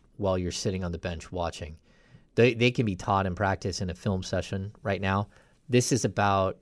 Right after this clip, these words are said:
you got nineteen games to prove you belong, and you got a four-game lead in the loss column over the, the Golden State Warriors to, to host a,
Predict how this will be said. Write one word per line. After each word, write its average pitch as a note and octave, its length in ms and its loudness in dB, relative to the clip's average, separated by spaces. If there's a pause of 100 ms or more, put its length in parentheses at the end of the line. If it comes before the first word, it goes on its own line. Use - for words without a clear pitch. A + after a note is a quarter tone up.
(140)
you A#2 160 -2
got G2+ 460 2
nineteen G2+ 500 -2
games F#2+ 300 -2
to F#2+ 60 -6
prove F2+ 280 -2
you F2+ 100 -2
belong, E2 500 -2 (680)
and F2 360 2
you A2 120 2
got A2 160 4
a - 20 -2
four-game G#2 600 0
lead G2 220 0
in F#2 60 -4
the F2+ 80 -2
loss F2+ 280 0
column F2+ 360 -2
over F2+ 160 -4
the, E2+ 260 0 (180)
the A#2 60 -4
Golden F#2+ 220 -2
State F2+ 220 -2
Warriors F2+ 560 -2
to, E2+ 200 -4 (540)
to A2 140 4
host G#2 420 4
a, F2 200 0